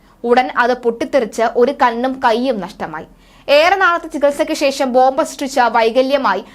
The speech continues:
അമ്മാവാസിയും അമ്മയും, ആ, കടത്തിണ്ണയിൽ തന്നെ ശരണം പ്രാപിച്ചു. പിന്നീട് തിരുവനന്തപുരത്തുള്ള സായി ഗ്രാമം ഇവരെ രണ്ടുപേരെയും ഏറ്റെടുത്തു. കവി സുഗതകുമാരി അമാവാസിക്ക് പൂർണ്ണചന്ദ്രൻ എന്ന പേരിട്ടു. പൂർണ്ണചന്ദ്രൻ സ്കൂൾ പഠനത്തിന് ശേഷം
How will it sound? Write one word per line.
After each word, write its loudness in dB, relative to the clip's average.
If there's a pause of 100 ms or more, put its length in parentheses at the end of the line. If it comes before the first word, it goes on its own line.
(120)
അമ്മാവാസിയും 0
അമ്മയും, -2 (240)
ആ, 2
കടത്തിണ്ണയിൽ 0 (100)
തന്നെ -2
ശരണം 0
പ്രാപിച്ചു. -10 (340)
പിന്നീട് 0 (220)
തിരുവനന്തപുരത്തുള്ള 0
സായി 2
ഗ്രാമം 0
ഇവരെ 0
രണ്ടുപേരെയും 0
ഏറ്റെടുത്തു. -8 (540)
കവി 2
സുഗതകുമാരി 0
അമാവാസിക്ക് 0
പൂർണ്ണചന്ദ്രൻ 0
എന്ന 0
പേരിട്ടു. -6 (420)
പൂർണ്ണചന്ദ്രൻ 0
സ്കൂൾ -2
പഠനത്തിന് 0
ശേഷം 0